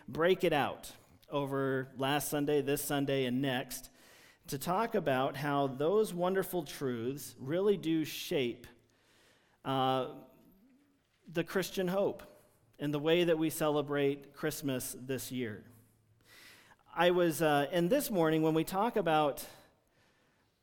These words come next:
verse twelve, I, I've really been thinking about this a lot. It, Christmas is just one of the busiest seasons on the calendar, isn't it? For most people. Uh, Christmas is just full of lots of stuff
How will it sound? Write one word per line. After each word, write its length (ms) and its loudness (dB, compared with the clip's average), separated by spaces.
verse 360 0
twelve, 640 -2
I, 260 4
I've 240 2
really 240 8
been 180 2
thinking 300 -2
about 240 2
this 160 -2
a 60 -4
lot. 420 2
It, 460 -2
Christmas 440 -2
is 120 -2
just 260 -4
one 160 2
of 80 4
the 100 0
busiest 800 0
seasons 840 -2
on 160 0
the 80 -2
calendar, 560 -6
isn't 240 -6
it? 140 -4
For 120 -2
most 360 2
people. 440 -4
Uh, 140 -2
Christmas 540 -2
is 100 -2
just 320 -4
full 220 2
of 140 -4
lots 360 0
of 80 -2
stuff 400 -2